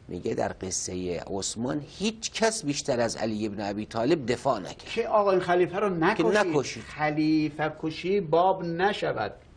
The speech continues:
Speaker 2: درست؟ فقیل له، له به مروان گفتن: «ای، اعتراف کردی؟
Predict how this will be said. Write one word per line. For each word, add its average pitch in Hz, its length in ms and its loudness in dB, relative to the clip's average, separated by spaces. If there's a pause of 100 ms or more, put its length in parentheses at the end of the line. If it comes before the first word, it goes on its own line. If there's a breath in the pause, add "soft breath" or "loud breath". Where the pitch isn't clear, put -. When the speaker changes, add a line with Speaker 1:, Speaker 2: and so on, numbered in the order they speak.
Speaker 2:
درست؟ 165 320 2 (800 loud breath)
فقیل 202 420 2
له، 214 420 2 (440)
له 190 540 0 (260)
به 190 240 8
مروان 143 580 -2
گفتن: 180 420 -4
«ای، 180 340 4
اعتراف 165 640 2
کردی؟ 156 520 0